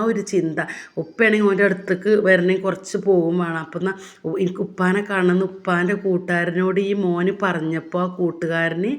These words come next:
ഉപ്പാൻ്റെ അടുത്തേക്ക് ഈ മോനെ കൊണ്ട് പോവുകയാണ് കേട്ടോ. അങ്ങനെ പോയപ്പോഴാണ് ഉപ്പാൻ്റെ അവിടുത്തെ ജോലി സ്ഥലവും, ഉം, അതേപോലെ ഉപ്പാൻ്റെ റൂമും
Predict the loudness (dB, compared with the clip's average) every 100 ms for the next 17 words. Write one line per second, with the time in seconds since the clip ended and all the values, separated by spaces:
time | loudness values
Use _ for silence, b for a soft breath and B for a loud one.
0 | B B -6 -6 0 2 2 0 -4 -6
1 | -2 0 0 0 -2 -2 -4 -4 -6 -4
2 | 0 2 2 2 2 0 -4 -4 -4 B
3 | B B -2 2 4 2 2 4 4 2
4 | -2 -2 0 0 -2 -4 -8 -10 -8 0
5 | 2 4 4 2 B B B B B -2
6 | 0 -2 -2 0 2 0 -4 -4 0 2
7 | 4 2 0 2 4 4 2 0 -2 -2
8 | -4 -4 -2 -2 -2 -2 -2 -2 -4 -4
9 | -2 0 -2 0 0 2 2